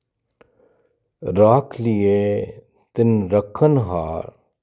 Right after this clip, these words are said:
ਸਭ ਬਿਆਧੀ ਮਟਾਈ।" ਕਹੋ ਨਾਨਕ,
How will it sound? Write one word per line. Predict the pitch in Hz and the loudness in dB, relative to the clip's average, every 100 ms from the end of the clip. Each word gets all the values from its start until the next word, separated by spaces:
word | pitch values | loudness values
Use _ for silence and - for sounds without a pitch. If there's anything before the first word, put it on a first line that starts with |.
| _ _ _ _ _ _ _ _ | _ _ _ _ _ _ _ _
ਸਭ | - 127 127 | 0 2 2
ਬਿਆਧੀ | 101 85 90 92 95 120 123 | -2 -4 -2 -2 -2 0 0
ਮਟਾਈ।" | 104 90 80 76 73 - - _ _ _ _ _ _ _ _ _ _ _ _ _ _ _ _ _ _ _ _ _ _ - | -2 -6 -6 -8 -8 -12 -20 _ _ _ _ _ _ _ _ _ _ _ _ _ _ _ _ _ _ _ _ _ _ -2
ਕਹੋ | 127 127 147 | 0 2 2
ਨਾਨਕ, | 143 101 85 82 90 | 2 0 -2 -2 -6